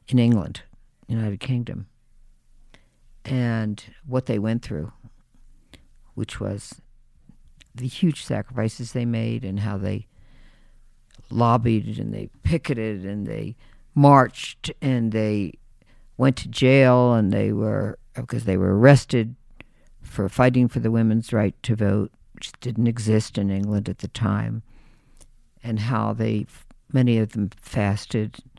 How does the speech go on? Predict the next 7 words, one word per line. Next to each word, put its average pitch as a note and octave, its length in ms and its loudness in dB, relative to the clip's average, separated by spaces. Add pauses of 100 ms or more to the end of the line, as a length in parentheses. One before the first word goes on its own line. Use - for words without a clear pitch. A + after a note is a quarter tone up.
(560)
and A2 340 -2
were F#2+ 60 -6
forcibly A2+ 640 -2
fed A2 560 0 (960)
and A2 640 -2 (680)
were G#2+ 520 -2 (400)
harassed A2 920 0